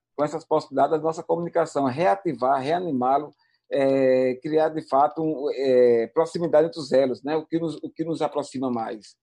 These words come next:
quanto à ação, quanto ponto de cultura, quanto cultura viva, quanto à ideia de cultura viva, é muito mais do que a lei, muito mais do que o programa. Mas a ideia de cultura viva, que é essa ideia de resistir, de construir, de entender a capilaridade,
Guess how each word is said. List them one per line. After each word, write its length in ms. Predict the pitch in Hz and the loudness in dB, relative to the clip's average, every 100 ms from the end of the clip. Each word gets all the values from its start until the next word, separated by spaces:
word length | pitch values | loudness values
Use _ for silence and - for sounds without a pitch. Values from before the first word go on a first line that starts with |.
| _ _ _ _ - | _ _ _ _ -4
quanto 300 | 127 123 135 | -4 -2 -2
à 60 | |
ação, 320 | 120 - 135 | -2 -2 -4
quanto 240 | 127 135 - | -2 -6 -6
ponto 200 | 120 120 | -10 -10
de 120 | 113 | -12
cultura, 380 | - 110 127 135 | -16 -12 -6 -6
quanto 640 | 131 123 120 113 113 107 - | -4 -6 -8 -10 -12 -14 -14
cultura 360 | 117 - 120 | -12 -4 -4
viva, 280 | 113 123 131 131 | -2 -4 -6 -6
quanto 240 | 135 135 | -6 -4
à 60 | 135 | -2
ideia 480 | 120 107 135 160 135 | -2 -2 2 2 0
de 100 | 120 | -4
cultura 440 | - - 127 123 | -14 -8 -2 -2
viva, 240 | 113 143 131 | -4 -6 -6
é 20 | |
muito 240 | 143 139 | -6 -6
mais 160 | 131 123 | -6 -6
do 100 | 117 | -4
que 120 | 127 | -4
a 80 | 117 | -2
lei, 200 | 117 139 | -2 -2
muito 200 | 156 143 | -4 -6
mais 120 | 135 | -8
do 40 | 135 | -6
que 80 | |
o 60 | 139 | -8
programa. 580 | 135 131 113 113 110 110 _ _ _ _ | -4 -6 -4 -8 -10 -18 _ _ _ _
Mas 140 | 120 127 | -8 -4
a 80 | |
ideia 300 | 139 117 135 | -4 -2 -2
de 40 | 131 | -2
cultura 300 | 113 127 123 | -8 -4 -4
viva, 240 | 117 139 | -4 -8
que 80 | 135 | -8
é 20 | |
essa 140 | 135 127 | -6 -4
ideia 160 | 127 | -2
de 80 | 127 | -2
resistir, 480 | 123 120 113 - 135 | -4 -4 -8 -10 -8
de 100 | 123 | -8
construir, 560 | - 123 117 117 123 | -8 -10 -8 -6 -4
de 220 | 127 127 120 - | -4 -8 -10 -10
entender 460 | 139 135 147 120 139 | -8 -4 -4 -2 -4
a 100 | 131 | -4
capilaridade, 1000 | - 156 170 139 135 120 113 117 110 107 | -4 -4 -2 0 -2 -2 -2 -2 -2 -10